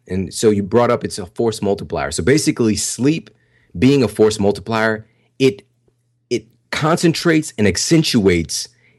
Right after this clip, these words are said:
either all the negative things going on in your life, or every, it makes everything better.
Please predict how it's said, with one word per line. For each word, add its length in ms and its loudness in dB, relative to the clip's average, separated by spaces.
either 260 4
all 260 2
the 80 2
negative 460 0
things 560 -2
going 220 4
on 160 2
in 80 0
your 120 0
life, 400 -2
or 300 4
every, 220 0
it 60 -2
makes 200 -2
everything 400 -4
better. 360 -8